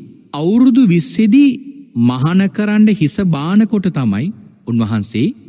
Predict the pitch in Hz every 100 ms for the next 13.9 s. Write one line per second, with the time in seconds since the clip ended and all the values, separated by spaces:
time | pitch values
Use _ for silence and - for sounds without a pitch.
0 | - _ _ - 123 165 175 165 156 147
1 | 139 127 113 98 - - _ _ _ -
2 | - - 131 254 - _ _ _ - -
3 | 190 233 233 226 208 - 170 170 156 143
4 | 139 - 165 - 120 127 120 113 110 147
5 | - - - _ _ _ _ _ _ _
6 | 180 - 185 180 214 202 180 160 151 147
7 | 139 131 120 123 117 107 101 98 95 98
8 | 98 - - _ _ _ _ _ _ _
9 | - 165 202 262 254 180 110 - - -
10 | 151 180 196 233 233 208 240 220 240 226
11 | 220 220 202 - 190 - - - 127 135
12 | 175 214 208 208 208 202 196 196 190 180
13 | 165 160 151 - 143 139 160 143